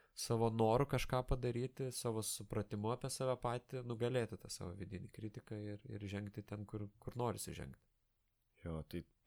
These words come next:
Speaker 2: pabaigai tikrai padrąsinančiai, bet pradžia ta Jono Meko mintis man taip griežtai
Speaker 1: Jo, tai aš, aš ir
Speaker 2: skambėjo.
Speaker 1: sakau, kad jinai žiauroka yra, bet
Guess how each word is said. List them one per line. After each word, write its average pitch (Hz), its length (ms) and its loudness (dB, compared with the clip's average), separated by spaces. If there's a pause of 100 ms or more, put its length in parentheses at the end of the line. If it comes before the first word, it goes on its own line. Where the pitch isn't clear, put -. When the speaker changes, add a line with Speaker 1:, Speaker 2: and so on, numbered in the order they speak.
(260)
Speaker 2:
pabaigai 92 420 0
tikrai 85 260 -4
padrąsinančiai, 87 880 0
bet - 180 0
pradžia 82 380 0
ta 98 160 -2
Jono 87 320 2
Meko 85 320 0
mintis 87 380 -2
man 90 180 0
taip 90 160 0
griežtai 90 240 8
Speaker 1:
Jo, 113 80 0
tai 95 120 6
aš, 87 100 2
aš - 20 -6
ir - 0 -
Speaker 2:
skambėjo. 80 400 6
Speaker 1:
sakau, 131 240 6
kad 117 160 2
jinai 123 160 0
žiauroka 120 480 4
yra, 113 160 4
bet 113 220 2